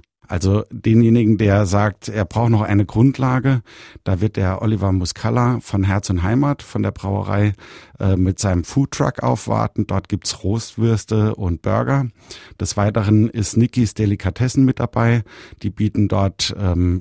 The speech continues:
ich sag jetzt mal sowas wie gebackenen Feta an und Antipasti. Äh, dort wird's auch ein veganes und vegetarisches Angebot geben.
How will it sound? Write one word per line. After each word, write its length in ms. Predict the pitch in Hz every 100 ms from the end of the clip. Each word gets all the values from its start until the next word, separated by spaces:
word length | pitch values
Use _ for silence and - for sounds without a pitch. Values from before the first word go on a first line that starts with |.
| -
ich 120 | -
sag 120 | 92
jetzt 160 | 90 92
mal 100 | 90
sowas 360 | 92 95 -
wie 80 | 98
gebackenen 500 | 87 - 95 107 101
Feta 380 | - 101 101 98
an 400 | 92 98 98 101 - - -
und 340 | - 95 101 101
Antipasti. 880 | 95 98 - 101 - - 104 101 95 - - - -
Äh, 160 | 90 87
dort 260 | 98 -
wird's 380 | 110 98 - -
auch 180 | 98 90
ein 220 | 95 92
veganes 500 | 90 - 90 113 110
und 180 | - 95
vegetarisches 680 | 90 95 98 107 104 104 -
Angebot 520 | 98 101 - 98 101
geben. 380 | 101 95 92